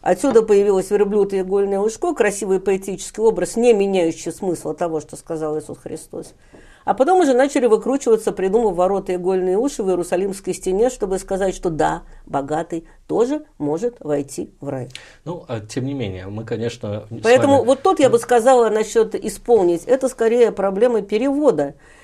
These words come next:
Speaker 1: И то, а вот то, что реально говорил Иисус Христос, это не ис-, это не реализация закона, а это как раз его дополнение. Потому что всё, что он говорит,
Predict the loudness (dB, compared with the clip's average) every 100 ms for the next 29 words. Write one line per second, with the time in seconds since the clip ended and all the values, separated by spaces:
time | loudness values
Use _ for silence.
0 | _ -2 6 6 6 4 4 2 2 4
1 | 6 4 4 2 2 2 2 0 -2 -6
2 | -6 -6 -4 -2 -4 -2 -4 -2 0 0
3 | -2 -10 -4 -2 0 0 2 0 0 -2
4 | -2 0 2 2 4 4 2 2 0 2
5 | -2 -2 -4 -2 0 -2 -2 -6 -6 -6
6 | -6 -8 -6 -6 -4 -2 -2 -4 -6 -10
7 | -10 0 4 4 2 2 2 4 4 4
8 | 4 4 4 4